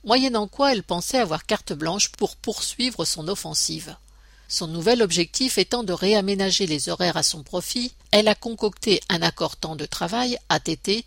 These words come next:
que C F D T et C G C se sont empressés de signer. l'unsa S N M sac, une alliance de syndicats corporatistes, tenant le rôle du troisième larron, car cette fois,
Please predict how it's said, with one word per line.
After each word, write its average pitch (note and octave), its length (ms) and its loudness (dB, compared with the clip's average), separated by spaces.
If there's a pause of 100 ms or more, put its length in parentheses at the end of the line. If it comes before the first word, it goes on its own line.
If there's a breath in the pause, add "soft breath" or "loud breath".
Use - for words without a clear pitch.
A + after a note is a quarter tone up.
que G3 100 0
C B3 300 6
F G#3 60 -6
D G#3+ 120 -2
T - 260 0
et A3 60 -2
C - 220 0
G D#3+ 160 0
C A3 200 0
se G#3+ 140 -4
sont - 160 -4
empressés D#3 420 -2
de - 60 -6
signer. D#3 480 -2 (460 soft breath)
l'unsa G#3 720 4
S F#3+ 220 2
N E3+ 260 0
M E3+ 240 -2
sac, - 520 2 (100)
une E3+ 140 -4
alliance D#3 320 0
de D3+ 100 -2
syndicats D3+ 440 -2
corporatistes, - 1000 -4 (200)
tenant A#3+ 260 0
le A#3 100 4
rôle A3 280 2
du D3+ 100 -4
troisième F#3+ 440 0
larron, D#3+ 380 -4 (220)
car F3 180 2
cette - 220 0
fois, - 360 -4